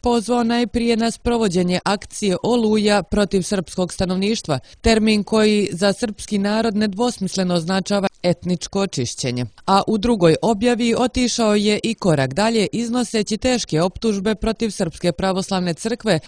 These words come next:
označivši je kao glavnog podstrekača navodnih četničkih bandi koje su, kako tvrdi, na pravoslavni praznik ubijale i spaljivale.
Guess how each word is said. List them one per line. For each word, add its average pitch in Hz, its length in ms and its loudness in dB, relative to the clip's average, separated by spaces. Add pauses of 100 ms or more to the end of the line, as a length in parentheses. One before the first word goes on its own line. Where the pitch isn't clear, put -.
(200)
označivši 240 680 0
je 208 120 2
kao 208 340 2
glavnog 214 520 0
podstrekača 208 1000 -2 (120)
navodnih 196 680 0
četničkih 170 680 -2
bandi 208 500 0 (340)
koje 277 260 2
su, 240 360 0
kako 214 260 0
tvrdi, 233 420 -2
na 208 160 0
pravoslavni 180 680 0
praznik 220 520 -2 (160)
ubijale 185 720 2
i 190 80 -4
spaljivale. 120 760 -2